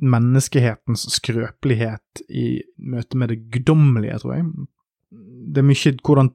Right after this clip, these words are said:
tro rettes opp mot, mot mening. Meningen i et meningsløst liv, eh, når man forakter Gud eller mister troen, eh, det uunngåelige. Jeg nevnte pandemien.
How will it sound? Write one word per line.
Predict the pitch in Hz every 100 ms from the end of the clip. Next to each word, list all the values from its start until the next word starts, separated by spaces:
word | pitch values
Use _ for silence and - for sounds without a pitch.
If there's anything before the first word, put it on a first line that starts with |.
| -
tro | - - 147 117 113 - _ 143
rettes | 127 127 - 123 -
opp | 123 - _ _ -
mot, | 131 120 117 - - - _ _
mot | 147 131
mening. | 131 123 120 131 139 117 110 _ _ _ _ _
Meningen | - 147 139 127 143 147 123 120
i |
et | 120 127
meningsløst | 127 127 143 131 131 117 -
liv, | 135 123 117 117 113 - -
eh, | 120 117 117 117
når | 117 123 120
man | 120
forakter | 139 131 - - - 117
Gud | 117 110 113
eller | 113
mister | 120 120 - 131 120
troen, | - 127 113 113 110 110 - _ _ _ _ -
eh, | - 113
det | 127 -
uunngåelige. | 135 120 123 123 143 139 123 110 110 110 107 _ _ _ _ -
Jeg | 139
nevnte | 135 139 147
pandemien. | 143 135 135 156 135 113 101